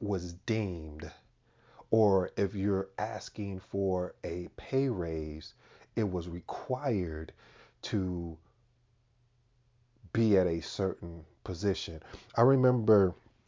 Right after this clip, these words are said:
when I was, I asked for a pay raise.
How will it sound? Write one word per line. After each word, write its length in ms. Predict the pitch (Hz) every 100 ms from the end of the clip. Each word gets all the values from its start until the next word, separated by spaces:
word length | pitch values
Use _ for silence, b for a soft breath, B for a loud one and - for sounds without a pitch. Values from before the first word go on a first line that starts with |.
| _ _ _ - - -
when 420 | 101 101 95 92 -
I 260 | 95 101
was, 680 | 92 92 92 90 85 - - - - _ b b b b b b _ _ _ _ _ _ 92
I 140 | 98 104
asked 340 | 110 107 -
for 200 | - 87
a 20 |
pay 260 | - 82 80
raise. 600 | 73 71 65 - -